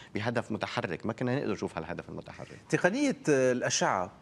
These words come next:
Speaker 2: ليش، ليش بتحارب ال-، الورم؟ هل لانه يعني شو بيصير بقلب هالانسجه الخبيثه اللي عم تتكاثر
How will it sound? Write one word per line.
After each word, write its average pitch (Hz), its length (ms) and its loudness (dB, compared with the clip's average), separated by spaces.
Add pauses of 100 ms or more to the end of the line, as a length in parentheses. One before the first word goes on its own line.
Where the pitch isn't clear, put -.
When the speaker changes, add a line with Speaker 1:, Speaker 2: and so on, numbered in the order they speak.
(200)
Speaker 2:
ليش، 165 520 2
ليش 190 220 2
بتحارب 110 520 0
ال-، 87 760 -2
الورم؟ 101 380 2
هل 156 180 4
لانه 143 540 4 (300)
يعني 120 140 2
شو 214 140 2
بيصير 196 400 4
بقلب 117 460 4
هالانسجه 117 720 2 (360)
الخبيثه 120 500 0
اللي 95 120 0
عم 98 100 -2
تتكاثر 127 500 2